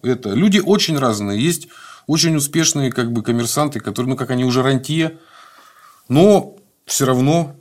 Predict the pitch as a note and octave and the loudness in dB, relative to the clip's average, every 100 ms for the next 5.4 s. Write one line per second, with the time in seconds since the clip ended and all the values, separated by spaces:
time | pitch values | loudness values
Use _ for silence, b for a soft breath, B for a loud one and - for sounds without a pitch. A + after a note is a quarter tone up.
0 | _ A#2 A2 A2+ G2+ G#2+ G2 D#3+ F#3+ - | _ -6 -2 -2 -4 -6 -2 0 0 2
1 | E3+ C#3+ B2+ - A2+ G#2 F#2+ A2+ D#3+ G3+ | 0 2 -4 -2 -4 -2 -2 -2 0 2
2 | G3 A3+ G#3 G#3 G3 F#3+ F3 F3+ F3+ G#3 | 4 6 6 6 4 2 0 0 2 2
3 | A#3 - B2+ A2+ A2+ A2 G#2+ G2 F#2+ D#2+ | 0 -2 -6 -2 -4 -4 -6 -6 -8 -12
4 | - _ _ _ _ _ _ - - D#3 | -18 _ _ _ _ _ _ -18 -6 -2
5 | - G2 - G2+ | -2 -2 -6 -12